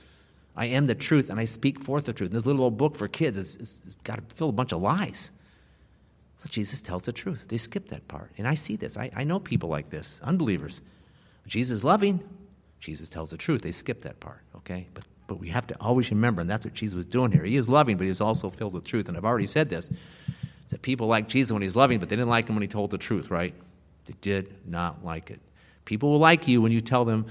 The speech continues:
then when you love them, but they won't usually like it when you tell them the truth. They do not want their sinful life then to be exposed. Second, Jesus said his testimony was true.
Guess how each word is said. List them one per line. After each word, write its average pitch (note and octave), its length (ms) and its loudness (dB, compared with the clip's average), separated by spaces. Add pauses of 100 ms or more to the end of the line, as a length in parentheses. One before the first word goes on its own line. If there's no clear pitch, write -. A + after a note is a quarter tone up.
(140)
then A2 160 2
when A2 100 4
you A2+ 100 6
love C#3 220 8
them, G2 260 4 (220)
but F2+ 140 -6
they F#2 100 -2
won't A2+ 320 2 (460)
usually A#2+ 340 6
like A2 260 4
it A2 80 -6
when G#2 120 -2
you G2+ 100 0
tell G2 300 0
them F#2 260 -2
the E2+ 80 -4
truth. E2 400 -10
They F2+ 100 -6
do F#2 80 -4
not F2+ 360 -2
want E2+ 140 -2 (120)
their E2+ 320 -2
sinful F2+ 600 -4
life F2 300 -6
then E2+ 260 -6
to F2+ 180 -10
be E2 180 -8
exposed. - 600 -16 (960)
Second, D3+ 340 6
Jesus B2+ 340 2
said A#2 140 4
his G#2+ 160 -2
testimony A#2 520 0
was F#2+ 200 -6
true. A2 400 -2